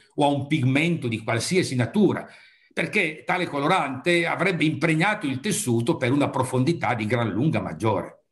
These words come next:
Numerose sono state fino ad ora le ipotesi teoriche formulate al fine di spiegare la modalità con la quale si è formata l'immagine, così come numerosi sono stati i tentativi sperimentali per riprodurla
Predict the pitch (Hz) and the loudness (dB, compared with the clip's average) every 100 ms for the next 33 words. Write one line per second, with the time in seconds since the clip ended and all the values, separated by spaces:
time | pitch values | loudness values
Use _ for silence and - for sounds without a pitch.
0 | _ _ _ _ _ - - _ _ _ | _ _ _ _ _ -20 -20 _ _ _
1 | - 254 240 196 139 123 147 123 175 156 | 0 2 4 2 -2 -4 -4 0 -2 -2
2 | 135 165 139 131 156 151 135 123 127 135 | -2 2 2 2 2 4 2 0 0 -2
3 | 135 156 143 123 123 139 135 147 139 131 | 2 0 0 -2 0 2 2 2 0 0
4 | 120 - 151 131 117 120 139 - 123 - | -4 -2 0 2 4 4 2 -2 -4 -4
5 | - _ - 156 156 180 165 127 127 - | -12 _ -6 -6 -4 0 0 0 -2 -2
6 | 135 120 131 143 135 120 - _ _ - | 0 2 2 0 -2 -4 -10 _ _ -4
7 | 151 143 123 123 110 139 147 - 110 107 | -2 0 0 0 -2 -2 -4 -4 -6 -4
8 | - 117 104 117 110 104 104 104 92 90 | 0 0 -2 -6 -4 -2 -2 -2 -6 -4
9 | 92 90 78 - - _ _ _ _ - | -4 -4 -6 -16 -20 _ _ _ _ -2
10 | 131 165 143 120 110 160 123 135 117 110 | 0 0 -2 -2 0 0 0 -2 -4 -4
11 | 107 135 123 107 113 104 107 131 117 107 | -2 -2 -2 -4 -4 -2 -2 -2 -2 -2
12 | 107 131 117 117 165 - 92 98 110 123 | -4 -2 0 2 2 2 -2 -2 -2 -4
13 | 104 104 98 123 131 160 135 113 113 113 | -2 -4 0 0 2 2 2 -2 0 -2
14 | 117 - | -2 -8